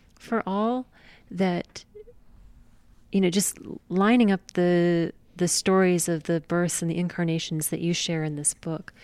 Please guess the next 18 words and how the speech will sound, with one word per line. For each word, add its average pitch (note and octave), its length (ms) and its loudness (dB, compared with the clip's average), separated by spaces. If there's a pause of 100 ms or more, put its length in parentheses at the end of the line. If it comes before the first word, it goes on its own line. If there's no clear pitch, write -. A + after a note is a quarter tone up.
(520)
with G3 480 -2 (100)
your E3+ 600 -6
awareness E3 600 -2
and D3+ 480 -10
consciousness E3 640 -6
around D#3 240 -2
them D#3 140 0
now D#3 320 -4
and D#3 140 -10
how D#3 160 -10
you D#3 200 -6
are D3+ 180 -8
stepping D#3 380 -8
into D3+ 140 -6
this E3 240 -6
role D3 180 -2
of D3+ 100 -10
service E3 640 -2